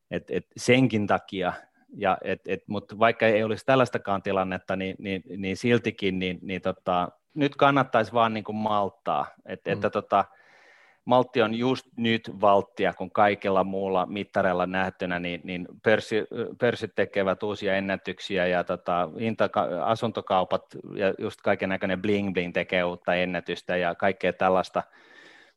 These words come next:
Speaker 1: Ja, ja tota, ää, näin, niin, niin tota, nyt kannattaisi olla, niin kuin, tehdä itselleen sellainen sopimus, että hei, mä, mä pusken nyt viisi vuotta tässä näin. Että tota,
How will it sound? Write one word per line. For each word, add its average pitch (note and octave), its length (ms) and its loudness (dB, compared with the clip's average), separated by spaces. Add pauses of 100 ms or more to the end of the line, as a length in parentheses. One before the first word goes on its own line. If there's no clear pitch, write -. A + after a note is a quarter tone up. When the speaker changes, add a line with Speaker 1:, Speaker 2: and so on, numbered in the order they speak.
(240)
Speaker 1:
Ja, F2+ 220 -2
ja F#2 100 -4
tota, F2 480 0 (140)
ää, F2 340 0 (500)
näin, G2 420 -2
niin, F2 220 -6
niin F2+ 120 -6
tota, F#2 260 -2
nyt G2+ 180 -6
kannattaisi F#2+ 500 -2
olla, F#2 280 0 (180)
niin F#2+ 180 -8
kuin, E2+ 240 -10 (520)
tehdä F#3+ 260 4
itselleen B2 420 4
sellainen A2 300 4
sopimus, G2+ 600 0
että G#2 140 -6
hei, C#3 100 4
mä, D#3 240 2
mä F#3+ 80 4
pusken F#3 440 2
nyt B2+ 240 -2
viisi D#3+ 300 -4
vuotta G2 360 2
tässä - 340 -4
näin. A1+ 240 -6 (120)
Että G2 240 -6
tota, F#2+ 360 2